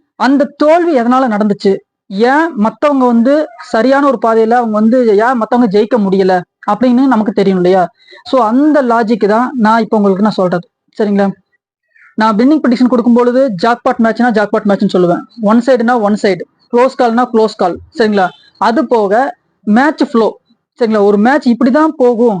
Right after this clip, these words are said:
அப்படின்னு சொல்லி சொல்றது. So, இதெல்லாம் எதுக்கு நான் சொல்றேன்? So, எந்த மேட்ச் எப்படி போகுதோ அப்படிங்கிறது தெரிஞ்சுக்கணும், சரிங்களா?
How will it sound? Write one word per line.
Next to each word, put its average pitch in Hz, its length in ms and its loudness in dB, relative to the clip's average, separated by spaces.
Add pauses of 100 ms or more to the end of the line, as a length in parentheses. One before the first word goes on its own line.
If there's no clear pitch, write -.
(120)
அப்படின்னு 254 320 0
சொல்லி 233 280 2
சொல்றது. 190 320 -2 (180)
So, 269 140 2 (200)
இதெல்லாம் 262 360 2
எதுக்கு 294 240 0
நான் 240 140 -4
சொல்றேன்? 220 280 -2 (720)
So, 269 60 0 (180)
எந்த 311 180 2 (120)
மேட்ச் 285 200 0 (100)
எப்படி 277 200 -2 (100)
போகுதோ 240 300 2 (100)
அப்படிங்கிறது 247 440 0
தெரிஞ்சுக்கணும், 196 420 -2 (160)
சரிங்களா? 202 280 0